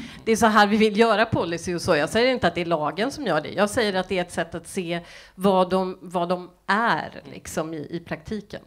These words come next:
Speaker 2: Mm. Mm. Nej, men det, jag är bara, jag bara säger att jag är, jag är enig med den här själva grundidén, men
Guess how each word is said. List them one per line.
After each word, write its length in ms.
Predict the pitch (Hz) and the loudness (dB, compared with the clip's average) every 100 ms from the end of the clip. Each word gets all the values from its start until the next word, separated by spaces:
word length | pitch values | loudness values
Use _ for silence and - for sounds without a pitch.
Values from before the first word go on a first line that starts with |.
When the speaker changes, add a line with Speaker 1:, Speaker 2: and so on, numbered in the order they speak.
| - _ _ | -20 _ _
Speaker 2:
Mm. 120 | 135 _ _ _ _ | -20 _ _ _ _
Mm. 120 | 143 - _ _ _ | -20 -20 _ _ _
Nej, 120 | 196 | -4
men 100 | 202 | -2
det, 180 | 196 190 | -4 -4
jag 360 | 180 185 180 175 | -6 -4 -2 -4
är 100 | - 160 | -8 -8
bara, 240 | 180 160 160 160 | -4 -2 -4 -10
jag 140 | 156 151 | -14 -10
bara 140 | 156 | -10
säger 180 | 151 139 | -10 -12
att 60 | |
jag 200 | 147 143 | -10 -10
är, 140 | 143 135 _ _ - | -10 -14 _ _ -14
jag 120 | 151 | -10
är 120 | 156 165 | -10 -8
enig 360 | 185 151 170 | -6 -6 -6
med 180 | 175 160 | -8 -8
den 120 | 156 | -8
här 80 | 151 | -10
själva 320 | 151 170 143 | -8 -8 -8
grundidén, 840 | 151 180 214 175 151 160 214 196 165 | -12 -10 -10 -10 -12 -10 -4 -4 -4
men 180 | 170 | -8